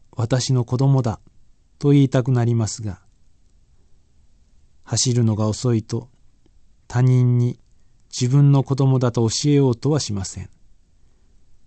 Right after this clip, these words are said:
高校に進学する時でも、「お宅の子供さんは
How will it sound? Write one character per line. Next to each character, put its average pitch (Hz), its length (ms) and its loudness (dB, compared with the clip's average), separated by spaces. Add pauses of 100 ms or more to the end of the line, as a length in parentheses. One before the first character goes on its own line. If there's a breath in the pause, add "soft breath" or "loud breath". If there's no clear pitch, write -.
(600)
高 131 260 0
校 127 220 2
に 123 120 2
進 135 240 0
学 131 220 -2
す - 140 -4
る 120 100 -2
時 117 260 -6
で 117 120 -2
も、 101 220 -4 (1600)
「お 120 100 -6
宅 127 260 0
の 127 100 4
子 127 120 -6
供 131 220 2
さ 131 160 -4
ん 123 140 0
は 120 180 -4